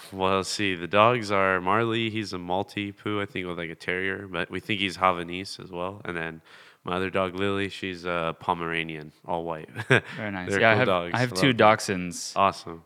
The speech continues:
Speaker 2: That's how I start out my morning. Just,
Speaker 1: Yeah.
Speaker 2: like, my, like, one dachshund's, like, right here on my neck, and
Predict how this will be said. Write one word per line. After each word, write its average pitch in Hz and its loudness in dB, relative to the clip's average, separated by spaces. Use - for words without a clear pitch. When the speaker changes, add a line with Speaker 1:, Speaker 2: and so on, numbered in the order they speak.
Speaker 2:
That's 120 0
how 135 6
I 117 8
start 113 6
out 95 8
my 90 -2
morning. 87 -4
Just, 95 -8
Speaker 1:
Yeah. - 0
Speaker 2:
like, 90 -4
my, 95 0
like, 110 -6
one 104 -4
dachshund's, 104 -2
like, 95 -6
right 98 -6
here 104 -4
on 113 -10
my 110 -4
neck, 110 -6
and 104 -8